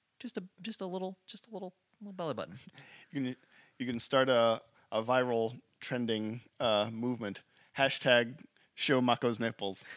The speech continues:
Speaker 2: <laughs>
Speaker 1: Oh, man. I wonder how quickly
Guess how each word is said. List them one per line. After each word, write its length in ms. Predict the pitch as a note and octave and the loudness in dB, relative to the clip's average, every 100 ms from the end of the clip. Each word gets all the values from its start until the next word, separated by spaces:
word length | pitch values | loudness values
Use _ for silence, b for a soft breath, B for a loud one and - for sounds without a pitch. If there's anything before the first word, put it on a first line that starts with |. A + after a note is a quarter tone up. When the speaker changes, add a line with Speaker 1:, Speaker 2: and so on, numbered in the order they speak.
| B B B - - - | B B B -10 -8 4
Speaker 2:
<laughs> 100 | - C5+ - C5 - B4 - A#4 D#3 - - - - A#4+ - - A4 _ - - _ B B B B B B - | 6 6 2 0 4 2 2 -4 -2 -4 -4 -6 -6 -8 -8 -8 -12 _ -16 -16 _ B B B B B B -10
Speaker 1:
Oh, 280 | B2 B2 A2 | -6 -4 -6
man. 380 | G#2 A#2 G#2+ F#2 _ B B - | -4 -4 -4 -6 _ B B -4
I 120 | C#3+ | -2
wonder 340 | C#3+ G3+ G#3+ | 0 0 0
how 180 | F3 D#3 | 0 -2
quickly 560 | - D#3+ - D3+ D3 | -2 -10 -6 -6 -6